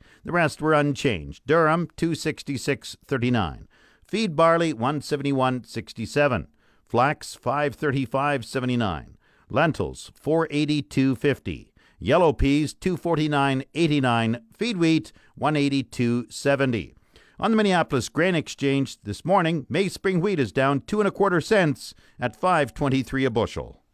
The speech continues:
The livestock quotes are brought to you by the Assiniboia and Weyburn Livestock Auctions. Call Assiniboia, six four two forty-one eighty, or Weyburn,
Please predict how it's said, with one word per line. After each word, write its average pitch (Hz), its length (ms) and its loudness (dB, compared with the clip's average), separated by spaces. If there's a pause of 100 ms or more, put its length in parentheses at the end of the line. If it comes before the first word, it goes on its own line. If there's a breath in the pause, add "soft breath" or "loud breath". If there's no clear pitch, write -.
(220)
The 180 120 0
livestock 120 580 2
quotes 185 400 0
are 147 80 2
brought 135 360 0
to 156 100 -8
you 196 180 -2
by 165 220 2
the 160 140 -2
Assiniboia 175 720 2
and 147 260 -2
Weyburn 175 320 2
Livestock 165 580 0
Auctions. 80 520 -2
Call 240 260 2
Assiniboia, 147 680 0
six - 300 -8
four 156 240 -2
two 90 360 -8
forty-one 98 640 -2
eighty, 160 360 2 (320 soft breath)
or 202 220 2
Weyburn, 185 500 2